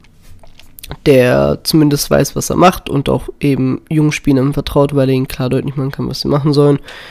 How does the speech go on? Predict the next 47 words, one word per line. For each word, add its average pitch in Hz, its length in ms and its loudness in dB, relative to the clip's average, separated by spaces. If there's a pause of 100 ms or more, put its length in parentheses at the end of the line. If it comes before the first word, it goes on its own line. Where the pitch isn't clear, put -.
(360)
Äh, 135 240 4
bei 139 180 2
Galatasaray 156 360 6
spitz-, - 340 -8
sitzen 151 380 -2
Spieler 156 520 2
wie 147 120 -4
zum 147 260 0
Beispiel 139 480 0
ein 123 320 -4 (140)
Eren 135 200 0
Aydın 139 420 0
und 127 240 -4
ein 123 140 0
Barış 127 260 -4
Alper 123 220 -4
Yılmaz 135 380 2
auf 127 100 -4
der 120 120 -4
Bank, 143 420 2
die 131 380 0 (480)
jeweils 139 460 4
in 135 100 4
ihren 131 460 2 (1080)
Ligen, 160 380 6
das 139 140 2
sind 135 120 0
im - 100 -2
einen 131 160 0
Fall 135 140 -2
die 127 80 -2
U 127 100 0
neunzehn 147 360 4
Liga 139 180 4
und 123 80 2
einmal 123 180 2
die 120 140 -4
zweite 135 320 0
Liga, 135 180 2
in 127 80 2
der 131 100 0
letztes 131 220 -2
Jahr 127 80 2
der 123 80 2
Barış 131 300 -2
Alper 139 320 0
war, 127 160 0